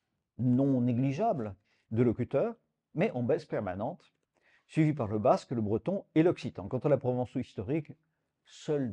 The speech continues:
deux pour cent de ses habitants déclarent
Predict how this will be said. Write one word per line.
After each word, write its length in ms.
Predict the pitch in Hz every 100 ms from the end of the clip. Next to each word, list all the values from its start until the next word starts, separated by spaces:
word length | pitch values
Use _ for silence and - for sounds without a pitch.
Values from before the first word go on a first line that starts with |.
| 90 104
deux 220 | 214 202
pour 240 | 127 101
cent 240 | - 117 123 - _ _ _ _
de 160 | 113 143
ses 240 | 143 113
habitants 440 | 110 98 - 139 156 _ _ _ _ _ -
déclarent 600 | 104 147 143 120 117